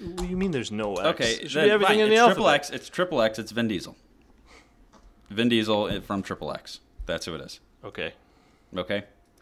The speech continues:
Speaker 2: Give me
Speaker 1: Um, O.
Speaker 2: An O.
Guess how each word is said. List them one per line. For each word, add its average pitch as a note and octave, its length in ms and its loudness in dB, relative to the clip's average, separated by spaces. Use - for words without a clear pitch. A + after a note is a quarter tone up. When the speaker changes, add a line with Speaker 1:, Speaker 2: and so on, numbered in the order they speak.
Speaker 2:
Give A2 80 -4
me - 0 -
Speaker 1:
Um, G#2+ 680 -2
O. G#2 340 -2
Speaker 2:
An G#2 140 -2
O. F2+ 360 0